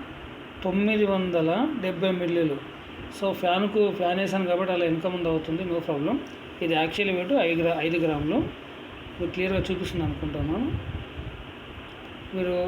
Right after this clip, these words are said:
తూకం వేసేటప్పుడు కన్నా కొద్దిగా జాగ్రత్తగా అబ్జర్వ్ చేయాల్సి వస్తు-, వస్తుందన్నమాట మీరు. అయితే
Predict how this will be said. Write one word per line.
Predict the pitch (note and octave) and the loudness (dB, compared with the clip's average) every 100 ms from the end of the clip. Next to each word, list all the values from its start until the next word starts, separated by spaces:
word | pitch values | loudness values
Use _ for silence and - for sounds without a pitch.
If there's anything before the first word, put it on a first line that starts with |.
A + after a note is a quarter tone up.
| F3+ - | -2 0
తూకం | G#3 G#3 G#3 G#3 G#3 | 2 4 4 2 2
వేసేటప్పుడు | G3 F#3+ G3+ F#3+ F#3 | 0 2 2 2 2
కన్నా | A3 A#3 | 2 2
కొద్దిగా | G3 E3+ F3+ | 2 2 2
జాగ్రత్తగా | F3+ F3 G#3 G3 | 2 4 2 4
అబ్జర్వ్ | D#3+ F#3 E3+ | 2 2 2
చేయాల్సి | D#3 C#3+ D#3+ | 2 0 -4
వస్తు-, | - - E3+ E3 | -4 -6 -4 -4
వస్తుందన్నమాట | E3 D#3 D3 C#3 C3+ C3+ C3 | -2 -2 -2 -2 -4 -6 -4
మీరు. | F3 E4 - - - - - - - - | -2 -2 -4 -10 -10 -12 -14 -14 -14 -10
అయితే | - | -6